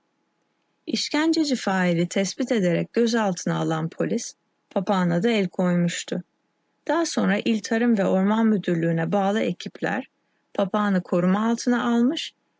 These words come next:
ve bakanlık ile protokolü bulunan İstanbul Üniversitesi Veterinerlik Fakültesi'ne tedavi amacıyla teslim etmişti. Papağanın eziyeti maalesef fakültede de bitemedi. Basının en başından sonuna kadar göstermiş olduğu bunaltıcı ilgi,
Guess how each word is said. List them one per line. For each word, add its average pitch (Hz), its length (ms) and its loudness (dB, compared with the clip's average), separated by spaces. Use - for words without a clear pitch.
ve 214 140 0
bakanlık 247 560 0
ile 175 180 0
protokolü 233 640 0
bulunan 175 400 2
İstanbul 226 580 0
Üniversitesi 180 720 0
Veterinerlik 214 640 0
Fakültesi'ne 165 680 -4
tedavi 220 540 -2
amacıyla 175 600 -2
teslim 185 440 -4
etmişti. - 540 -8
Papağanın 262 520 0
eziyeti 196 460 0
maalesef 220 540 0
fakültede 202 640 0
de 165 120 -2
bitemedi. 160 580 -6
Basının 240 580 2
en 302 220 2
başından 196 480 2
sonuna 208 440 0
kadar 180 300 -2
göstermiş 185 720 0
olduğu 170 400 0
bunaltıcı 175 600 0
ilgi, 160 480 -4